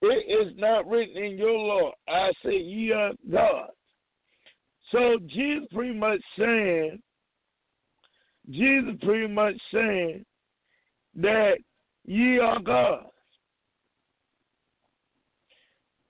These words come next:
Uh, now, a lot of y'all praise Jesus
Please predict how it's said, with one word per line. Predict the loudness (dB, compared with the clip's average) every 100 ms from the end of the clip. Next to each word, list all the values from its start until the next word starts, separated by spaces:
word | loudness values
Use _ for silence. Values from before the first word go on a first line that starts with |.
| _ _ _
Uh, | 2 4 4 2
now, | 0 0 2 0 -2 _ -6
a | 0
lot | 2 2 2 0
of |
y'all | 0 2 4 2 0
praise | -6 0 0 0 -2 -6 -10 -14 _ _ _ _ _ _ _ _ _ _ _
Jesus | -16 -4 -2 -2 -6